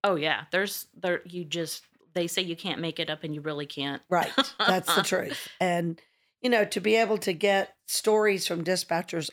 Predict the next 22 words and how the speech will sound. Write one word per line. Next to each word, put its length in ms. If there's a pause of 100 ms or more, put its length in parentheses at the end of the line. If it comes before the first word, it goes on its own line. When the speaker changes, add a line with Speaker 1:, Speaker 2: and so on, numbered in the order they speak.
(120)
Speaker 2:
all 140
across 400
the 100
country, 640 (100)
Speaker 1:
Mm-hmm. 360 (280)
Speaker 2:
um, 360 (320)
and 120
that's 300
how 160
this 300
is 100
gonna 200
be 120
set 320
up, 360
that, 100
Speaker 1:
Mm-hmm. 300
Speaker 2:
that, 300 (420)
um, 280
is 200
the 100
website 640